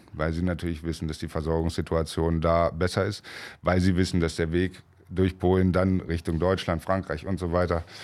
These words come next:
ähm, im Zweifelsfall eine bessere Chance auf eine bessere Versorgung liefert.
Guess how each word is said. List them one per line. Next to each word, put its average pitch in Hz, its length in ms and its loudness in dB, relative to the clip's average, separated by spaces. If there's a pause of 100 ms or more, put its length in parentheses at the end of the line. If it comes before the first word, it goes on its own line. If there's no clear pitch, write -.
(280)
ähm, 87 320 2
im 85 120 0
Zweifelsfall 87 840 0
eine 85 160 -2
bessere 85 300 0
Chance 82 280 -2
auf 80 100 -4
eine 85 100 -2
bessere 82 300 -2
Versorgung 80 440 0
liefert. 92 400 0